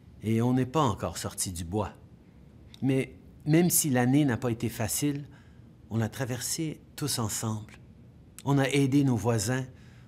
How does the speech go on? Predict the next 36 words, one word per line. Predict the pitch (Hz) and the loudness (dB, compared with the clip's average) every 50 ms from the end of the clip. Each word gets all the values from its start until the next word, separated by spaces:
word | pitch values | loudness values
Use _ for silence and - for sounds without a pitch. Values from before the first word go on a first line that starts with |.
| - - | -8 -2
on | 120 117 | 0 2
a | 120 | 4
encouragé | 131 143 139 - - 139 127 120 120 113 101 135 131 | 4 2 2 0 0 0 0 2 2 0 0 2 2
nos | 123 120 107 110 | 2 2 2 0
entreprises | 120 113 - 120 110 - - 123 113 98 90 | 0 0 -2 -4 -4 -2 -2 -2 -2 0 0
locales, | 104 107 104 - - 127 120 123 127 123 123 123 - - - - - - - - - | 0 -2 -2 -2 -2 -2 -2 -2 -4 -6 -8 -10 -14 -18 -20 -20 -20 -20 -20 -6 0
on | 143 156 151 | 4 6 6
est | 151 147 | 6 6
resté | 139 170 156 - - - 185 | 4 4 2 2 2 4 4
à | 160 147 | 4 4
la | 139 127 | 4 4
maison | 123 127 123 120 139 147 131 | 4 2 2 2 0 -2 -2
sans | - - - 151 135 | -2 -2 -2 -2 -2
se | 117 - | -2 -2
rassembler | 123 123 110 - - 120 113 113 107 120 147 165 156 - - - - - - - - - | -4 -4 -4 -2 -2 0 0 0 0 0 0 0 -2 -4 -10 -16 -20 -20 -20 -18 -8 -2
et | 110 | 0
nos | 113 117 113 101 143 | 0 0 2 2 2
enfants | 139 135 120 131 - 156 151 156 | 2 2 0 0 0 0 0 0
se | 151 - - 135 | -2 -4 -6 -6
sont | - 151 147 143 160 | -4 -4 -4 -2 0
ennuyés | 160 151 156 147 139 139 135 131 113 | 2 2 4 4 4 4 4 4 2
de | 90 101 | 2 0
leurs | 113 110 104 90 120 | 0 0 0 0 0
amis | 113 113 113 117 120 120 110 104 | 2 2 2 2 0 -2 -4 -6
et | 110 | -6
des | 107 107 107 | -4 -4 -4
fêtes | 104 - 127 117 110 | -4 -2 -2 -2 -2
d'anniversaire. | 98 113 110 107 107 92 107 104 - - - 139 135 131 131 123 117 - - - - - - - - - - - - - - | -2 0 0 0 0 0 -2 -6 -6 -4 -2 0 0 0 -2 -4 -8 -14 -20 -20 -20 -20 -20 -20 -20 -20 -20 -20 -20 -20 -8
On | - 107 107 | -2 -2 -2
a | 98 | -2
porté | - - 123 120 - - 120 | 0 -2 -2 -2 -2 -4 -2
des | 110 107 | 0 0
masques | 98 107 127 127 113 - - - - | 2 2 2 2 0 -2 -8 -10 -12
pour | - 107 - | -14 -14 -8
se | - 113 | -8 -8
protéger | - - 117 110 - 120 113 110 101 104 131 135 139 139 | -6 -6 -6 -6 -2 0 0 0 0 0 0 -2 -2 -4